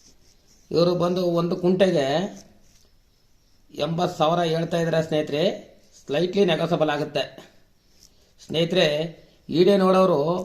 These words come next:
ಲೈಕ್ ಮಾಡಿ, ಶೇರ್ ಮಾಡಿ ಸ್ನೇಹಿತರೆ. ಸುಮ್ಗೆ ಹಾಗೆ ನೋಡಬೇಡಿ ವಿಡಿಯೋಗಳ. ನೀವು, ಏ, ನೋಡಿದ್ರೆ ಏನೂ ಪ್ರಯೋಜನ ಇಲ್ಲ.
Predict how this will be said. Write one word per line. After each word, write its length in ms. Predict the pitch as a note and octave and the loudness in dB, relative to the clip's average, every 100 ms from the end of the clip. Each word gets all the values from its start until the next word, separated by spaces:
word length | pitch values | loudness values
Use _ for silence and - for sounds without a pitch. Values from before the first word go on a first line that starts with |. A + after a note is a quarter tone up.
| - - _ - | -10 -20 _ -10
ಲೈಕ್ 360 | C3+ E3+ G3+ F#3 | -2 2 2 0
ಮಾಡಿ, 500 | F3 F3 F#3 F3 - - - | 0 2 2 0 -4 -14 -2
ಶೇರ್ 240 | D#3+ F#3+ | 2 4
ಮಾಡಿ 320 | F3+ F3+ F3 | 2 2 2
ಸ್ನೇಹಿತರೆ. 440 | E3 D#3+ D#3+ D3 D3 C#3+ - _ _ | 0 -2 -4 -2 -4 -4 -14 _ _
ಸುಮ್ಗೆ 220 | - D#3 D#3+ | -6 -2 -2
ಹಾಗೆ 280 | D3 D#3+ | -2 -2
ನೋಡಬೇಡಿ 440 | D#3+ D#3+ D#3 D#3 D3+ | 0 -2 -2 -2 -2
ವಿಡಿಯೋಗಳ. 300 | D3 D3 C3+ C#3 C#3 - - - - _ - - - | -2 -2 -2 -2 -4 -16 -20 -20 -20 _ -20 -20 -12
ನೀವು, 440 | C#3+ C#3 C#3 C3 | -6 -2 -2 -4
ಏ, 240 | B2+ B2+ B2 | -6 -4 -4
ನೋಡಿದ್ರೆ 360 | C3 D#3+ D#3 | -2 -2 0
ಏನೂ 160 | D#3 D#3+ | 0 0
ಪ್ರಯೋಜನ 360 | C#3+ D3+ D3+ C#3+ | -2 -2 -2 -2
ಇಲ್ಲ. 180 | C#3+ | -2